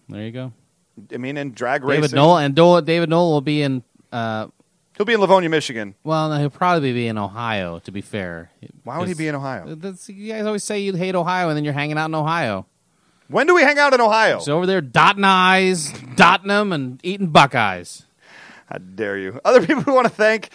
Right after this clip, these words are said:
Speaker 2: Gotta thank Greg Lopez for the Who's Getting Arrested Now jingle. We used it again, Brent.
Speaker 1: Yeah, we did.
Speaker 2: And he has a kid, and he lives in England, and he's a beautiful
Speaker 1: Yeah.
Speaker 2: man.
Speaker 1: His kid's, uh, about to graduate high school now, I think.
Speaker 2: Boom.
Speaker 1: Or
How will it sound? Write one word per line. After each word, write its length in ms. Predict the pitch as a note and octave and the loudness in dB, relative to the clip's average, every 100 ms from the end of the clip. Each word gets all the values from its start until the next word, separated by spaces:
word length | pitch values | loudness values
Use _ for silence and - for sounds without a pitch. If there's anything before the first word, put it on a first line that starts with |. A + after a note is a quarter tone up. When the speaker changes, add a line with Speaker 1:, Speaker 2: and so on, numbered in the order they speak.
| - | -6
Speaker 2:
Gotta 180 | - C#4 | 2 4
thank 180 | C4+ A3+ | 4 4
Greg 200 | B3 A3 | 6 6
Lopez 440 | G#3+ A#3+ A#3+ A#3+ | 6 6 6 2
for 80 | G#3+ | 2
the 200 | F#3+ E3+ | 2 4
Who's 160 | G#3 G3 | 2 0
Getting 180 | A3+ G#3 | 0 2
Arrested 380 | F#3+ G#3+ G3 E3 | 4 2 0 0
Now 140 | G#3 | 2
jingle. 320 | E3+ F3 D#3+ F#3+ | 2 0 2 4
We 100 | G3 | 2
used 260 | B3 A#3 | 0 0
it 80 | G3+ | 0
again, 240 | D#3 D3+ | 2 0
Brent. 320 | C3 D#3 A#3 - _ _ _ _ _ _ _ | 2 2 2 -2 _ _ _ _ _ _ _
Speaker 1:
Yeah, 200 | A2+ G3+ | -2 0
we 100 | C#4+ | 2
did. 240 | C3 C3+ G#3 | 2 2 2
Speaker 2:
And 80 | G#3 | 0
he 60 | |
has 100 | C4+ | -4
a 40 | E3+ | -6
kid, 300 | - G3 B3+ | -4 0 0
and 80 | G#3 | 0
he 60 | |
lives 180 | E3 E3+ | -2 -2
in 80 | C#3 | -6
England, 400 | B2 F#3 A#3+ A#3+ | -6 -4 -2 -2
and 60 | D#3+ | -6
he's 80 | |
a 40 | A#2 | -6
beautiful 280 | C#3 C#3 F#3+ | -4 -2 0
Speaker 1:
Yeah. 40 | |
Speaker 2:
man. 280 | E3 B2+ G2 | 0 -2 -4
Speaker 1:
His 120 | C3+ | -10
kid's, 320 | - F3+ E3+ F#3 | -6 -6 -4 -2
uh, 320 | F#3 F3+ F3+ | 0 0 0
about 160 | F3 F3+ | -2 -6
to 60 | |
graduate 360 | F#3 G3 G3 G3 | -4 -2 0 0
high 140 | G3 A#3+ | 0 -2
school 240 | - C#3 | -4 -4
now, 260 | A2+ G2 F#2+ _ - | -4 -6 -10 _ -20
I 40 | |
think. 380 | B2 D#3 D3 _ _ | -14 -12 -12 _ _
Speaker 2:
Boom. 680 | C3+ C3+ D3+ D3 C#3 C#3 B2+ - _ | -8 0 2 2 0 -2 -6 -10 _
Speaker 1:
Or 420 | - D3 D3 C#3+ | 0 4 4 4